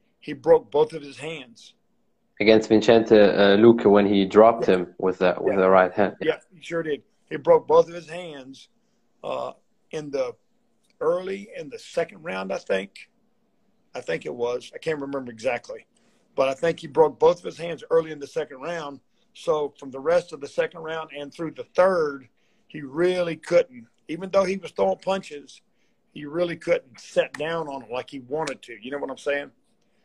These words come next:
Speaker 2: Yeah.
Speaker 1: So you gotta give, you gotta give Luque some credit. He's a very tough guy. And, uh,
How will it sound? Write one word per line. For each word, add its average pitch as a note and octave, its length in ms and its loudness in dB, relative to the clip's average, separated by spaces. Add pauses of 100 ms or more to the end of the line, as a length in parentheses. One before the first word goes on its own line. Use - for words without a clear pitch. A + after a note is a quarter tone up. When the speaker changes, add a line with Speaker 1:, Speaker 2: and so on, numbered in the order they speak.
(280)
Speaker 2:
Yeah. G#2+ 180 2
Speaker 1:
So B2 220 -6 (260)
you D3 140 -14
gotta F3+ 220 2
give, D#3+ 200 -4 (180)
you D3+ 120 -14
gotta E3 220 0
give D3+ 160 -6
Luque D3 480 -8
some A#2+ 180 -18
credit. B2+ 480 -6
He's C3 280 -12
a A2 80 -12 (100)
very C3 420 -2
tough - 320 -6
guy. G#2 340 -8 (800)
And, C3 320 -6
uh, B2 220 -2